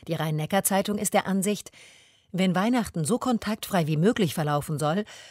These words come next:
dann müssten folgerichtig auch die Gottesdienste ins Internet, ins Fernsehen verlegt werden.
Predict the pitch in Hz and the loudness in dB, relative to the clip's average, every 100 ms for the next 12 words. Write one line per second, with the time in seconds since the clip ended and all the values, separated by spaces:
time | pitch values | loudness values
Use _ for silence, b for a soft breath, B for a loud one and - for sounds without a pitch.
0 | B 220 233 - 226 185 190 208 190 214 | B 2 2 2 0 2 2 2 0 -2
1 | - 202 - - 196 208 240 220 - 165 | -2 -2 -2 -2 0 0 2 0 0 0
2 | 156 - 156 - - 190 185 170 156 147 | 0 0 -2 -2 0 2 2 2 0 -2
3 | - 156 - 170 175 160 156 147 151 151 | -4 -4 -2 0 0 2 0 0 0 0
4 | 151 170 151 151 | -2 -4 -4 -4